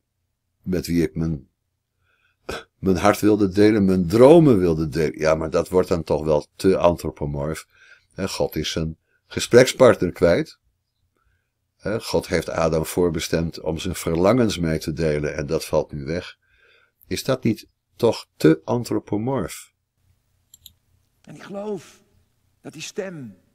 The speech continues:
Speaker 2: nog elke dag klinkt. Die stem die klinkt vandaag in deze kerk.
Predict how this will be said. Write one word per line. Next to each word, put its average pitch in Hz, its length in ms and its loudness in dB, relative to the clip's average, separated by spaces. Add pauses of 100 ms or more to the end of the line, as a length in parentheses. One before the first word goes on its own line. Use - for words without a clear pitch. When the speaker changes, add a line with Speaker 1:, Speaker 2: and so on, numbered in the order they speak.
(140)
Speaker 2:
nog - 160 -18
elke 160 320 -14
dag 139 300 -16
klinkt. 147 500 -18 (760)
Die 180 100 -10
stem 226 320 -10
die 165 100 -8
klinkt 208 320 -8
vandaag 175 480 -10
in 156 80 -14
deze 160 340 -12
kerk. - 560 -16